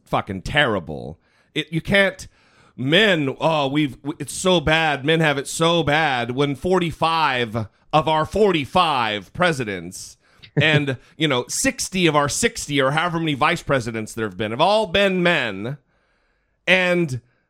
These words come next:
w-, w-, what's their argument? Oh, well, Beyonce has a song that says, "Who run the world? Ladies do." Oh, well, it must be true. Like, just f-, fuck off.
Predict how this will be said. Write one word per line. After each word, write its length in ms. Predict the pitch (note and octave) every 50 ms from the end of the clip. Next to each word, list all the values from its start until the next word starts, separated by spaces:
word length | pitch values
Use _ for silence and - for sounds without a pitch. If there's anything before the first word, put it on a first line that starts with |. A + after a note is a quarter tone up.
| _ _ _ _ _ -
w-, 260 | D#3 D#3 - E3 D3+
w-, 220 | - E3+ G3 - -
what's 220 | F#3+ A3+ A#3+ -
their 160 | - G#3+ G#3 G3
argument? 420 | F#3+ G3 G3+ E3+ C#3 A#2 G2 F2 -
Oh, 400 | G3 G#3+ G3+ F3 C#3+ A#2+ G#2+ - _ _
well, 120 | - D#3+ F3
Beyonce 460 | C#3+ F3 F3 F3+ G#3+ - - C4+ A#3
has 160 | G3+ F#3 E3+ D3+
a 40 | D#3
song 360 | - - F3 G3+ D4+ F4+ C#4+
that 80 | G#3 D#3+
says, 260 | - F3+ F3 E3 C#3 E3 - B2
"Who 200 | D#3 A#3+ A#3+ A3+
run 220 | G#3+ G#3 G3+ G3+
the 80 | F#3+ F#3
world? 540 | F3 G3+ B3+ D4+ C4 G#3+ G3 G3+ G3 F#3 - _ _ _ _ _ _ _ _ _ _ _ _
Ladies 520 | C3+ D3 F#3+ B3 D#4+ E4 D#4+ B3 F#3+ C#3 C3+
do." 220 | D3+ C#3+ C3 B2+
Oh, 260 | D3 A3+ C4+ B3 D#3+
well, 160 | B2 A#2 D#3
it 80 | F#3+ C3+
must 200 | B2 C#3+ D3+ -
be 80 | E3+ F3+
true. 400 | - - D#3+ B2+ G2 D#2+ B1 G#1 - _ _ _ _ -
Like, 180 | D3 D3+ C#3
just 280 | - G3 F#3 - - _ _
f-, 220 | _ _ _ _ _ _ _ _ _ _ _ _
fuck 380 | _ _ - A3+ A#3 A3+ - -
off. 580 | - F3 F3+ E3+ C3 F#2 - - - - -